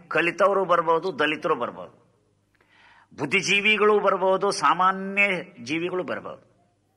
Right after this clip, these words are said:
ಈ ವಿಶ್ವವಿದ್ಯಾಲಯಕ್ಕೆ ಬ-, ಈ ಬಯಲು ವಿಶ್ವವಿದ್ಯಾಲಯಕ್ಕೆ ಈ ದೇಶದ ನಾಡ ನಾಡುಗಳಿಂದ, ಮೂಲೆ ಮೂಲೆಗಳಿಂದ ಎಲ್ಲ ಭಾಷೆಯ,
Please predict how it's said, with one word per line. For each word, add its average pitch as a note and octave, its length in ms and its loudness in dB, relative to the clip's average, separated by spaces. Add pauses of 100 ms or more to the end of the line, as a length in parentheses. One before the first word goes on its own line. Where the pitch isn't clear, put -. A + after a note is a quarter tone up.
(400)
ಈ C4 420 0
ವಿಶ್ವವಿದ್ಯಾಲಯಕ್ಕೆ D#3 1300 -2
ಬ-, B2 360 -4 (380)
ಈ D3+ 160 0
ಬಯಲು G3+ 360 2
ವಿಶ್ವವಿದ್ಯಾಲಯಕ್ಕೆ C3 1200 -4 (1000)
ಈ F3+ 260 0
ದೇಶದ F3+ 360 0
ನಾಡ D3+ 360 0
ನಾಡುಗಳಿಂದ, C#3+ 540 0
ಮೂಲೆ C3 360 -4
ಮೂಲೆಗಳಿಂದ B2 640 -4 (1040)
ಎಲ್ಲ C#3+ 360 0
ಭಾಷೆಯ, C#3 600 2